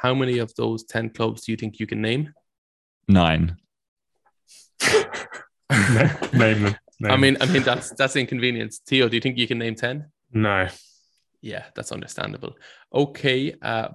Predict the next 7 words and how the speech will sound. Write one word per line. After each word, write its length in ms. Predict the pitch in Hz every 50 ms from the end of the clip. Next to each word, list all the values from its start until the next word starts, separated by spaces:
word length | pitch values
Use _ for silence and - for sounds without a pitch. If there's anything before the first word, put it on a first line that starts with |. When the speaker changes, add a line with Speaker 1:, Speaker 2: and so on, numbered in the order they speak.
| -
Speaker 1:
Bobby 280 | 120 127 123 123 135 151
Fagihi, 580 | 147 - 131 127 135 139 131 127 143 156 151 -
please 460 | - - 139 143 131 127 135 - - -
name 460 | 131 120 120 117 117 120 117 123 - _ -
your 300 | 117 117 117 120 - - -
nine. 360 | 117 127 143 165 151 - - _ _ _ _ _ _ _ _ _ _ -
Speaker 2:
Watford. 500 | 104 113 127 - - - 135 131 143 135